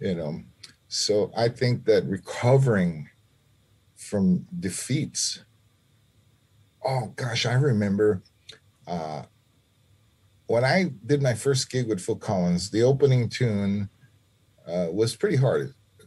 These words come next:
a song called Hand in Hand. And I was trying to be perfect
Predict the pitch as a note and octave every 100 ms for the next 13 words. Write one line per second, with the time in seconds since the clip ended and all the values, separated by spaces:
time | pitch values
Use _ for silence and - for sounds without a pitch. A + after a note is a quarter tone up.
0 | - G2+ - A#2+ A#2 G#2 F#2+ A#2 A2 G#2
1 | G#2 A2 F2 F2+ A#2 - _ _ _ _
2 | _ _ _ _ _ _ - A#2+ A#2 A#2
3 | E3+ D#3+ C3+ - C#3 C3+ B2+ G#2 F2+ G#2+
4 | - - A2+ G#2+ - - -